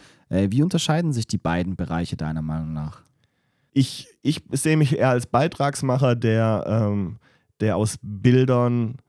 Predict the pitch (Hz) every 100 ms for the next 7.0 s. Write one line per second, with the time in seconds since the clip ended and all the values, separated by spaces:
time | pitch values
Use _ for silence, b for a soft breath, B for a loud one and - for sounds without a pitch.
0 | _ _ _ _ _ 113 117 143 139 -
1 | 135 123 123 127 _ _ _ - 113 113
2 | 131 139 127 123 131 131 135 - - 107
3 | 107 107 110 - 113 113 117 127 110 110
4 | - 107 107 107 - 120 120 110 104 104
5 | 110 - 113 127 127 107 101 107 117 110
6 | 95 117 113 98 104 - 107 - -